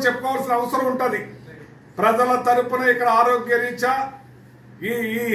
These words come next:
హింస, ఈ దమనకాండ, ఇది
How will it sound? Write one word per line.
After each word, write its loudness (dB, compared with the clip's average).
హింస, 0
ఈ -6
దమనకాండ, 0
ఇది 0